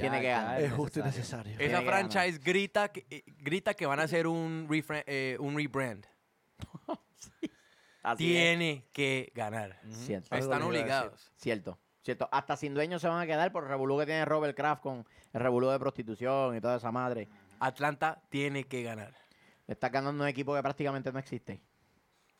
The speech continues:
Speaker 1: Si viene
Speaker 3: Exacto.
Speaker 1: el rebranding, New England Revolution deja de existir.
Speaker 4: Y sin el central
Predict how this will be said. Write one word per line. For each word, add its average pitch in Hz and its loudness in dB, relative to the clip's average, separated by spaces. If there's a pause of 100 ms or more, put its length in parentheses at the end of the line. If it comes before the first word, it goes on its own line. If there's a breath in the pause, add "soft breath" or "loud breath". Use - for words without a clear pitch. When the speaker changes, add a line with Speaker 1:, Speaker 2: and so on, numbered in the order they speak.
(140)
Speaker 1:
Si - -8
viene 127 2
Speaker 3:
Exacto. 139 0
Speaker 1:
el 151 2
rebranding, 156 0 (160)
New 123 2
England 143 0
Revolution 147 4
deja 139 0
de 143 -2
existir. 139 -8 (220)
Speaker 4:
Y 156 0
sin 147 0
el 143 0
central 131 0